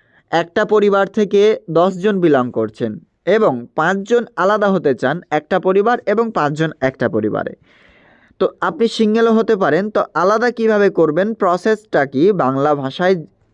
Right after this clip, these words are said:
পুরোপুরি প্রসেস দেখতে হলে এই ভিডিওটি কমপক্ষে প্রথম থেকে শেষ পর্যন্ত দেখবেন। যিনাদের প্রয়োজন রয়েছে আমাদের সাথে কন্ট্যাক্টও করতে পারেন, যিনারা নিজে পারবেন অবশ্যই নিজেও করতে পারেন।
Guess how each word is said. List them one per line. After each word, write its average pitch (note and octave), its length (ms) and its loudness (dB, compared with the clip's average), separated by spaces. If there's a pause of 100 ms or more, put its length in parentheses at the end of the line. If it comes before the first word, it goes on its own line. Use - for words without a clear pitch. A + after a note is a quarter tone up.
(240)
পুরোপুরি F#3+ 600 2
প্রসেস E3+ 540 -2
দেখতে D#3+ 420 0
হলে D#3+ 380 0 (520)
এই A3 240 2
ভিডিওটি F3+ 480 0
কমপক্ষে C3+ 720 -2
প্রথম G#3+ 460 -4
থেকে F#3+ 180 -2
শেষ E3 200 -6
পর্যন্ত C#3+ 460 -2
দেখবেন। A#2+ 440 -2 (680)
যিনাদের G3 540 0
প্রয়োজন G3 480 0
রয়েছে A#3 500 0 (680)
আমাদের F3+ 400 0
সাথে G3 280 -4
কন্ট্যাক্টও E3 560 -2
করতে E3+ 320 -2
পারেন, E3+ 300 0 (200)
যিনারা E3 440 0
নিজে C#3+ 280 0
পারবেন C#3 400 -2 (140)
অবশ্যই C3+ 400 0
নিজেও C#3 340 0
করতে D#3 300 -2
পারেন। D3 320 -2